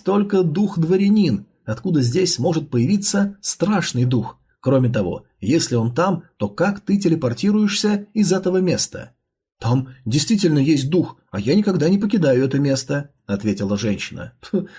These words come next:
только не говори мне, что ты принесла эти напитки с собой из путешествия». Хан Сень не поверил ее словам. Услышав его, женщина сразу вспомнила, как этот парень трогал ее за попу, а потом залпом выпил три напитка,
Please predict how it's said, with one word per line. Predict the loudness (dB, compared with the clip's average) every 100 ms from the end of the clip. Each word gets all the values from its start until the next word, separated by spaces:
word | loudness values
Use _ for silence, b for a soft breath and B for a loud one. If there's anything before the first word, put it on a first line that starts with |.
| B
только | -2 -2 0
не | 0
говори | 2 2 2 2
мне, | 2
что | 0 -2
ты | -2 0
принесла | 0 0 0 -2
эти | -2 -4 -2
напитки | 0 0 -4 -4
с | -6
собой | -2 0 2 0
из | -4 -6
путешествия». | -4 -4 -2 -2 -2 -6 -12 -12 -16 _ _
Хан | -4 -4
Сень | -2 2 2 2 -2
не | 2 2
поверил | 2 2 2 2 2
ее | 2 0
словам. | -2 -2 0 0 -4 -14 -20 _ _ _ _ _ _ _ _
Услышав | -4 -2 0 0 2 0 2
его, | 2 2 2
женщина | 2 2 0 0 0
сразу | 0 0 2 0
вспомнила, | -2 -2 2 4 4 2
как | 0 -2
этот | 0 -2 -4
парень | -2 0 2 0
трогал | 0 0 2 2 2
ее | 2 0 0
за | -2
попу, | -2 -6 -6 -16 _ _
а | -8
потом | -4 -2 0 0
залпом | 0 2 0 2 2
выпил | 2 2 0 0
три | 0
напитка, | 2 2 2 -2 -2 -10 -10